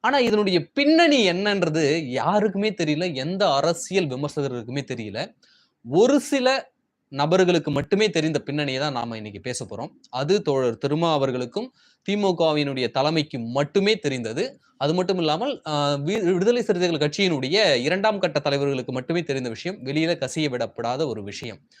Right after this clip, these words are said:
இதன் பின்னணி அரசியல் என்றது வந்து போன நாடாளுமன்ற தேர்தலிலிருந்து ஆரம்பிக்குது. ஆதவ் அர்ஜுனா எல்லாருக்குமே தெரியும். ஆ, விடுதலை சிறுத்தைகள் கட்சியினுடைய துணை பொதுச் செயலாளராக,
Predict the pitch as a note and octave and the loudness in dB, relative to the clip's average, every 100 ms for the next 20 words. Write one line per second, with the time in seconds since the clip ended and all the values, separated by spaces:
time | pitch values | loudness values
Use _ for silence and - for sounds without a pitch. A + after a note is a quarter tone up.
0 | - _ D3+ D#3+ - F#3+ A#3+ A#3+ G#3+ D#3 | -20 _ -2 0 0 0 2 4 4 4
1 | E3+ F#3 F3+ D#3 C#3+ C#3 C#3 C3+ C#3+ F3 | 2 0 0 0 -2 -4 -6 -4 -6 -6
2 | - D3 E3 D3 E3+ G#3 F#3 E3 C3 C3+ | -4 -4 -2 2 4 4 2 -2 -4 -4
3 | B2 B2 C3+ A#2 A#2 A2 G#2 G2+ _ _ | -6 -4 0 0 0 -8 -12 -14 _ _
4 | _ - D#3+ G#3+ A#3 F3+ D#3+ E3 C#3+ C3 | _ 0 2 4 6 4 2 0 0 0
5 | C3 C3 B2 G#2+ G#2 G#2 _ _ A2+ A2 | -2 -4 -8 -8 -10 -12 _ _ -12 -6
6 | C3 D#3+ C#3+ B2+ B2 A#2+ A2+ A2 B2 A2+ | 0 2 0 -4 -8 -8 -6 -8 -10 -10
7 | B2+ F3+ D#3 G#2 - D3 D3 B2+ B2 B2 | -4 0 0 -2 -4 -4 -4 -6 -6 -6
8 | A#2 A2+ A2 G#2+ A#2+ A#3 | -4 -4 -4 -6 -6 -10